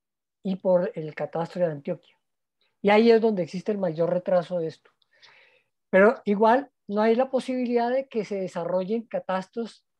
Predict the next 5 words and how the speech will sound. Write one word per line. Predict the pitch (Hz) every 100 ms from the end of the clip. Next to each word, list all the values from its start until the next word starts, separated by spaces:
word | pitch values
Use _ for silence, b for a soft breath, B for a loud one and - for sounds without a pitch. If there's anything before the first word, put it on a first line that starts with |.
| _
autónomos | 190 196 - 220 214 233 247 247 -
en | 196 185
ciudades | 180 190 196
intermedias. | 208 190 170 262 240 127 _ _ _ _ _ _ _ _ _ _ _ _ _ _ _
Entonces, | 208 208